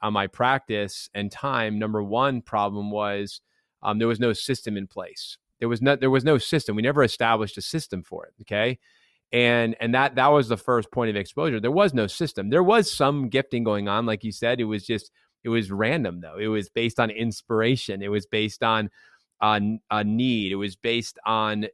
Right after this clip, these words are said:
you know, just, you know, in this moment, I, I feel inspired to do something or convicted to do something, so I'm gonna do it.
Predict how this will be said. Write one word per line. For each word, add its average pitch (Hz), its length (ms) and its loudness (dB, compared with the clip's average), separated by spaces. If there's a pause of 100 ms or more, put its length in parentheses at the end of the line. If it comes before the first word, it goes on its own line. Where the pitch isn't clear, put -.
you 135 140 -4
know, 104 200 2
just, 113 400 -2 (220)
you 139 140 0
know, 127 60 2
in 151 140 0
this 143 220 2
moment, 135 360 2
I, 104 260 2
I 113 60 -2
feel 127 420 2
inspired 127 640 0
to 113 80 -6
do 123 180 0
something 113 380 -2
or 107 120 0
convicted 113 520 -4
to 107 80 -6
do 107 120 -4
something, 107 240 -8
so - 120 -6
I'm 107 80 -4
gonna 101 180 -2
do 127 160 2
it. 104 120 0